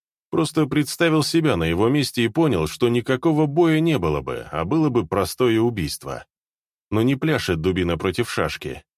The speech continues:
И как ни крути, а стоящего передо мной мужика просто приговорили.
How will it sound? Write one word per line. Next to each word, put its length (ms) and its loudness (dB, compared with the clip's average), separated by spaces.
И 140 -2
как 200 0
ни 100 2
крути, 340 0
а 100 0
стоящего 640 0
передо 300 -2
мной 180 -2
мужика 480 -2
просто 400 -2
приговорили. 760 -2